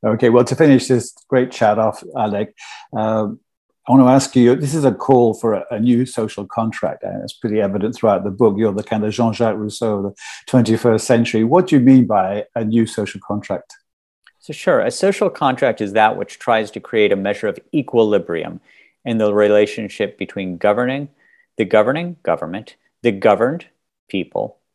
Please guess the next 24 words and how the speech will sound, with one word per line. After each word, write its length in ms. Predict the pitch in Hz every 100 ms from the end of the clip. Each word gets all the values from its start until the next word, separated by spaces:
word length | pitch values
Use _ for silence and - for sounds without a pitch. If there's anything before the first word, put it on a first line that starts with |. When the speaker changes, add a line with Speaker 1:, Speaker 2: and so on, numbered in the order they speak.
| -
Speaker 2:
and 220 | 123 113
business. 540 | 139 139 - - - - _ -
And 100 | 120
when 160 | 113
Rousseau 720 | 113 113 - 160 156 139 120
and 120 | 104 95
Locke 440 | 127 135 120 -
and 100 | 90
Hobbes 500 | - 127 117 104 -
and 80 | 98
others 340 | 101 101 95
wrote 160 | 104 101
about 320 | 95 92 90
this, 180 | - -
they 140 | 110
just 260 | 104 156 -
wrote 160 | 139 117
about 220 | 104 95
the 80 | 101
relationship 580 | 101 98 - 101 101
between 320 | - 90 98 95
government 400 | 92 87 90 85
and 100 | -
people. 400 | 87 - -